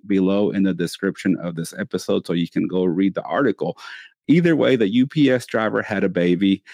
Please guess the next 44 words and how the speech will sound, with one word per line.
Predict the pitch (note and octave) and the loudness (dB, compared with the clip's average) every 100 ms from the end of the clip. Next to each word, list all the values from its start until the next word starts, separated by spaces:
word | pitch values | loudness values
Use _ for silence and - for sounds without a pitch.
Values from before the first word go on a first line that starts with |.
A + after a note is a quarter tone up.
| - - | -18 -2
and | G2+ G#2 G2+ | 0 2 2
he | A2+ | 2
noticed | G#2 G#2 A2+ - | 4 4 2 0
that | G#2+ F2+ | -4 2
he | A2 | 2
was | G2 | 2
delivering | - F#2+ G2+ G2 G#2+ G2+ | 2 2 4 4 4 4
a | G2 | 2
lot | G2+ G2+ G#2 | 0 0 -2
of | G2 - | -2 -2
baby | G2+ G2+ A2 A2+ | 2 2 4 2
packages | G#2+ - G2+ - G2+ G2 G2 G2 | 0 -4 -6 -2 -2 0 0 -2
to | - G#2+ G2+ | -2 0 2
a | |
particular | F#2+ G2+ - G#2 _ G2+ G2+ F#2+ | 0 -4 -6 -8 _ 0 2 0
house | - F#2 F#2+ - | -2 -2 -2 -4
on | - G2+ | -4 -2
his | G2 F#2 | 0 -2
route. | - D3+ - - - - - - | -2 -2 -4 -12 -20 -18 -18 -6
And | - A2 | -2 2
he | A#2 A#2 | 4 4
decided | A2+ - A#2+ B2 C3+ C3 | 4 2 -2 2 0 0
to | B2 A#2 A#2 A2+ _ _ _ _ - | 2 4 2 0 _ _ _ _ -2
just | C3 - | -2 -2
leave | C3 C3+ D#3 | 2 4 6
a | D3+ C#3+ | 6 6
message | C#3+ C#3+ D3+ B2 A#2 | 6 4 2 0 0
on | A2+ A2 | 2 2
the | A2 | 2
Ring | A2+ B2 A#2+ | 4 4 4
doorbell | A#2 A#2 A2+ A2 G#2+ A#2+ | 4 2 2 2 2 0
for | - - A2 A2+ | -2 -2 0 2
the | A2 G#2+ | 0 -4
family | F#2+ G#2 D#3 B2+ | -4 0 2 2
there | G2 F#2+ | 2 2
and | F#2+ F#2+ | 2 0
said, | A2+ G#2 | -2 -2
"Hey | B2+ B2+ | -2 0
guys, | A#2+ G#2+ G#2+ A2+ | 0 0 -2 -4
I | A2 | -2
just | B2 A#2+ | -2 -2
had | A#2+ A2+ | -4 -2
a | A#2+ | 0
baby. | A2+ A2 G#2 A2 G#2 | 2 2 2 2 0